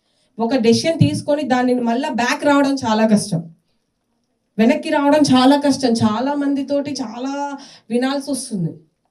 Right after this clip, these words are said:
So, వి-, అలాంటి పొజిషన్‌లో మీరు ఉండకండి,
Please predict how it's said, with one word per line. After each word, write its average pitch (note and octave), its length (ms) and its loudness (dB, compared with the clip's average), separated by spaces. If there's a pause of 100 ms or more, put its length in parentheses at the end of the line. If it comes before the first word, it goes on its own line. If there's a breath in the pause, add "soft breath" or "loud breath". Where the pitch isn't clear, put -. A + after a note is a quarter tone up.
(800)
So, C4 220 0
వి-, A#3 360 0
అలాంటి C4 380 4
పొజిషన్‌లో C4+ 580 2
మీరు B3 240 2
ఉండకండి, A3 640 -2